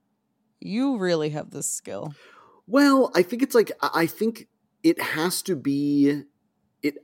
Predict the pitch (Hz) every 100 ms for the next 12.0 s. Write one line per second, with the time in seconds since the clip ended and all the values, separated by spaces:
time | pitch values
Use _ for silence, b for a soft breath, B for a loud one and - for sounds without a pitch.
0 | _ - 170 - 156 143 - 127 139 165
1 | 180 175 160 110 87 101 139 - - 139
2 | 123 127 127 107 104 110 131 143 151 165
3 | 185 196 - _ _ _ 131 131 139 -
4 | 110 120 135 127 117 107 107 104 101 101
5 | 107 - 120 107 95 82 - 82 73 64
6 | 64 62 55 - _ _ _ _ _ _
7 | _ _ _ _ _ _ _ _ _ -
8 | _ _ _ _ _ _ _ _ 196 214
9 | 214 - 185 220 226 214 175 - - _
10 | - 180 175 170 165 160 151 - 147 147
11 | 147 127 113 151 - - - - 160 175